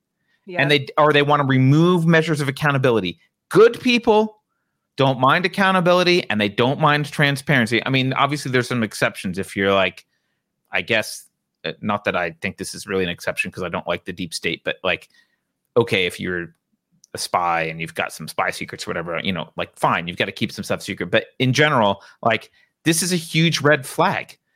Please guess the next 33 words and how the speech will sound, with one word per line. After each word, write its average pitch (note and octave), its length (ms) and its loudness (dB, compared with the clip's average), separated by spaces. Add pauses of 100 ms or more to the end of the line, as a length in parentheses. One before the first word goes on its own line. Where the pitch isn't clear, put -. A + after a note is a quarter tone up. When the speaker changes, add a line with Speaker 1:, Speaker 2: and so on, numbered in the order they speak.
(140)
Speaker 2:
This C#3 160 -2
is D3 100 -2
a D3+ 40 0
huge F3+ 460 -2
red D3+ 160 2
flag. D3 240 2
The, D#3+ 100 0
what D3+ 440 2 (160)
the F#3 80 -2
hell? E3 520 0 (260)
By G#3+ 120 6
the G#3 80 -2
way, D#3+ 300 0
most A#3 240 2
of - 40 -6
these A#3 140 0
teachers A3+ 540 0 (400)
are, C3+ 440 6 (160)
let's F#3 200 2
just - 260 -4
be E3 240 -4
clear, B2 440 0 (720)
and C#3+ 100 2
I'm D3 60 2
not D#3+ 220 2
this, C3+ 140 -4
I'm C#3 140 0
not D3+ 180 4 (180)
digging C#3+ 260 0
into C3+ 200 0
teachers B2+ 400 -4
who A#2 260 0
are G#2+ 260 4